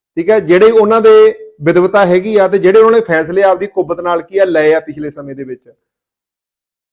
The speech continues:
ਬਾਦਲ ਕਿਆ ਨੇ ਕਦੇ ਸੋਚਿਆ ਨਹੀਂ ਸੀ, ਕਿਉਂਕਿ ਰਬੜ ਦੀਆਂ ਮੋਹਰਾਂ ਤੇ ਬਿਨਾਂ ਹੱਡੀ ਵਾਲੇ ਅੱਜ ਤੱਕ ਜਥੇਦਾਰ ਬਿਠਾਉਂਦੇ ਰਹੇ ਆ, ਤੇ ਜਦੋਂ ਕੋਈ ਹੱਡੀ ਵਾਲਾ ਆਇਆ ਤਾਂ ਉਹਨੂੰ ਨਾਲ ਦੀ ਨਾਲ ਲਾਂਭੇ ਕਰ ਦਿੰਦੇ ਸੀ।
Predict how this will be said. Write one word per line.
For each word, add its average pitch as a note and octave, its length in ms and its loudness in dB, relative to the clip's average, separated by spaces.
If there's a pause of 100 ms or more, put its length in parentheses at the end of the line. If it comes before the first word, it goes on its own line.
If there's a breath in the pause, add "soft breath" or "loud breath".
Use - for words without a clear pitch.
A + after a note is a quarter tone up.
(100)
ਬਾਦਲ D#3 300 2
ਕਿਆ F#3 120 0
ਨੇ F#3+ 100 0
ਕਦੇ F#3+ 220 0
ਸੋਚਿਆ E3+ 380 -2
ਨਹੀਂ F#3+ 100 0
ਸੀ, G#3 60 -2
ਕਿਉਂਕਿ G#3+ 200 2
ਰਬੜ F#3+ 240 2
ਦੀਆਂ G#3+ 200 0
ਮੋਹਰਾਂ G#3+ 220 2
ਤੇ A3 100 2
ਬਿਨਾਂ F3+ 260 -2
ਹੱਡੀ F3 280 -4
ਵਾਲੇ F#3+ 200 2
ਅੱਜ F3+ 100 -6
ਤੱਕ F#3 180 -8
ਜਥੇਦਾਰ E3+ 400 -8
ਬਿਠਾਉਂਦੇ E3+ 360 -8
ਰਹੇ D3+ 260 -6
ਆ, D3 60 -12
ਤੇ - 360 -10
ਜਦੋਂ F#3+ 240 2
ਕੋਈ A3 120 -2
ਹੱਡੀ G3 260 0
ਵਾਲਾ G#3+ 180 4
ਆਇਆ G3+ 220 4
ਤਾਂ G3+ 60 -4
ਉਹਨੂੰ A3 140 -4
ਨਾਲ F3 220 0
ਦੀ F3 80 -8
ਨਾਲ F#3+ 160 -2
ਲਾਂਭੇ F#3+ 240 -2
ਕਰ G3 200 -6
ਦਿੰਦੇ E3 280 -14
ਸੀ। D#3 140 -20